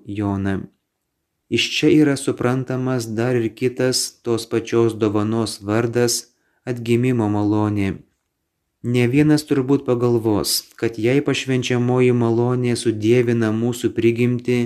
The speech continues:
dėl ko mes pasiliekame paprasti tvariniai, vargingi žmonės, kaip ir buvę. Juk tas mūsų minėtas šuo, gavęs protingą sielą, matytų prieš savo akis atsiveriant naujus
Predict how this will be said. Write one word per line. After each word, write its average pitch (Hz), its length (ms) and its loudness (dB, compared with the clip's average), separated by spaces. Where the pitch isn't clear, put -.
dėl 117 240 4
ko 139 240 -2
mes 135 360 0
pasiliekame 123 920 0
paprasti 120 640 -2
tvariniai, 110 720 0
vargingi 117 580 2
žmonės, 127 800 -2
kaip 113 240 -2
ir 110 120 2
buvę. 113 360 2
Juk 127 280 0
tas 151 300 2
mūsų 143 420 0
minėtas 123 640 0
šuo, 131 500 -2
gavęs 110 480 0
protingą 113 580 0
sielą, 127 800 0
matytų 120 640 -2
prieš 131 400 0
savo 131 420 -2
akis 127 380 -4
atsiveriant 123 720 0
naujus 117 460 2